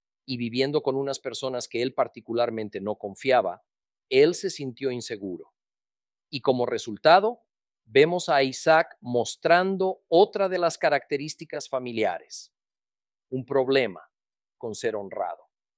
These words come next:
especialmente cuando se trata de su esposa.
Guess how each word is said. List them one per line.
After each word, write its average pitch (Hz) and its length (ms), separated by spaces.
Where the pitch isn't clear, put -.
especialmente 113 880
cuando 110 240
se 101 140
trata 101 360
de 95 120
su - 140
esposa. - 500